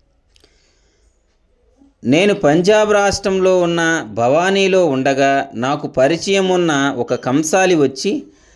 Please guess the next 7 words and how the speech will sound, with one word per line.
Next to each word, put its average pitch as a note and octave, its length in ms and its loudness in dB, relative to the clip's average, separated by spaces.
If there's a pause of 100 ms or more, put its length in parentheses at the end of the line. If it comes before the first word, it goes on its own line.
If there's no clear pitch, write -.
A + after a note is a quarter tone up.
(160)
"దయచేసి F#3+ 640 2
నాకు D3+ 320 -2
ఈ D3 60 0
మంత్రాన్ని D#3+ 580 2
ప్రసాదించండి" D3 1080 0
అని C#3+ 160 0
కోరాడు. A2 560 0